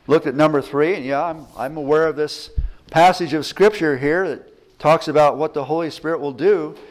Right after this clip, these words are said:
ha-, that he will reprove the world of sin and of righteousness and of judgment." But, but how?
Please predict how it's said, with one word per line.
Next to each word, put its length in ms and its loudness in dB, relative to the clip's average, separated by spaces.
ha-, 180 -2
that 200 2
he 180 2
will 200 4
reprove 400 -2
the 100 -6
world 260 -2
of 80 -12
sin 280 -8
and 120 -6
of 100 -8
righteousness 680 -2
and 140 -2
of 100 -4
judgment." 520 -2
But, 560 4
but 160 4
how? 500 -2